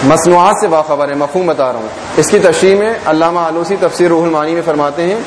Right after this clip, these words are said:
یہ دنیا کی سب سے بڑی تفسیر ہے عربی زبان میں۔ چار تفسیریں فرمائی۔ نمبر ایک، "ان اللہ خبیر باجالۃ النظر"، تمہارا نظر گھما گھما کر دیکھنا اللہ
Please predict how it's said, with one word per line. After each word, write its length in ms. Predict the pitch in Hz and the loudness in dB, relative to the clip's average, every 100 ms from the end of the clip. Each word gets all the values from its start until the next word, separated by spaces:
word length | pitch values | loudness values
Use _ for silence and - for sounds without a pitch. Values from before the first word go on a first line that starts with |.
| - - 151 | -10 -2 2
یہ 60 | |
دنیا 320 | 151 180 196 | 4 6 4
کی 120 | 208 190 | 2 0
سب 160 | 175 | -2
سے 120 | 214 | -2
بڑی 160 | 180 196 | 0 0
تفسیر 360 | 185 170 185 202 | 0 -2 -2 0
ہے 60 | |
عربی 200 | 160 160 | 0 0
زبان 320 | 147 127 123 | 0 -2 -4
میں۔ 140 | 113 104 - - - - - - | -8 -10 -12 -10 -8 -8 -6 0
چار 220 | 190 180 208 | 4 4 4
تفسیریں 300 | 196 196 190 | 2 2 2
فرمائی۔ 360 | 170 147 143 139 | 2 -2 -2 -2
نمبر 300 | 156 175 180 | -2 0 0
ایک، 180 | 202 202 | 0 -2
"ان 220 | 180 180 | -2 0
اللہ 340 | 170 165 180 196 185 | 0 0 0 -2 -2
خبیر 340 | 156 185 190 | -2 0 0
باجالۃ 760 | 214 185 175 143 160 175 175 | 0 0 0 2 2 2 0
النظر"، 380 | 196 165 151 170 131 - - - | -2 0 0 0 -2 -8 -12 0
تمہارا 400 | 160 165 165 214 | 2 4 4 2
نظر 280 | 190 175 202 156 | 0 0 0 0
گھما 260 | 165 196 | 0 0
گھما 280 | 180 175 175 | 0 -2 -2
کر 100 | 175 | -2
دیکھنا 300 | 165 156 160 | -2 -2 0
اللہ 180 | 156 151 | 0 0